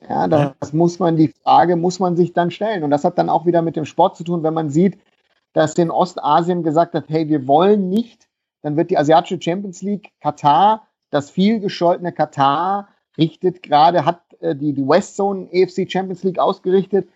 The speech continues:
Speaker 1: jetzt richten sie gerade die East Zone Champions League aus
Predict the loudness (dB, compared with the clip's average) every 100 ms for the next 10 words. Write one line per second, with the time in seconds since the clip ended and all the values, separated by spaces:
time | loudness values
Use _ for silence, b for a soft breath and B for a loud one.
0 | _ 0 0 2 2 2 0 -4 -2 -2
1 | 2 2 2 -2 -4 -6 -6 _ -14 -12
2 | -2 0 0 -2 -2 -2 -4 -4 -2 -2
3 | 0 2 4 2 -4